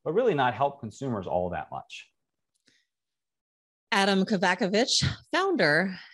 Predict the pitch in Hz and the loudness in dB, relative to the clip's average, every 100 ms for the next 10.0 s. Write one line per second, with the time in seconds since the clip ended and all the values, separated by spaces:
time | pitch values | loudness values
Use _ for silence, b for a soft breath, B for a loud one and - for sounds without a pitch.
0 | _ 202 214 240 175 175 202 170 160 - | _ 0 0 0 -4 0 2 4 2 0
1 | 175 - 180 165 165 151 - 160 156 151 | -2 -2 -2 0 -2 -2 -2 0 0 -2
2 | - 180 - 180 170 185 165 175 - 175 | -2 -6 -6 -6 -4 -2 -2 -4 -6 -4
3 | 170 165 165 160 160 170 160 160 165 - | -2 0 -4 -4 -6 -6 -6 -4 -2 -2
4 | 165 165 165 B B B B 214 370 415 | 0 0 -4 B B B B -4 0 2
5 | 359 247 233 - 208 185 185 175 170 165 | 4 2 -2 -2 -2 0 0 2 2 2
6 | 160 156 156 151 151 151 175 156 156 147 | 0 -2 -4 -2 -2 -2 -6 -2 -2 -4
7 | 165 156 156 160 160 160 151 160 151 - | -4 -2 -2 -2 -4 -6 -4 -4 -4 -4
8 | 190 170 160 156 151 160 151 160 156 156 | -4 -2 -4 -2 -4 -4 -4 -4 -6 -6
9 | 170 254 233 196 160 151 151 165 185 165 | -6 -8 -8 -8 -8 -8 -10 -14 -12 -14